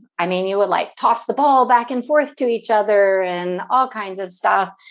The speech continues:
And after about five s-, weeks of that, my super focused, super,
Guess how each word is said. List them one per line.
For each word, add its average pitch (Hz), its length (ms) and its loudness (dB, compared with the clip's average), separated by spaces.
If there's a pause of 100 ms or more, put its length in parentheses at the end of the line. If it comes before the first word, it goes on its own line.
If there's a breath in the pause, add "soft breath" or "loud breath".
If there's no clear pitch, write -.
(380 loud breath)
And 190 340 2
after 226 340 2
about 208 280 4
five 208 260 2
s-, - 120 -10 (160)
weeks 208 320 -4
of 196 140 0
that, 202 340 4
my 170 140 -2
super 262 400 0
focused, 220 1000 -2
super, 208 840 0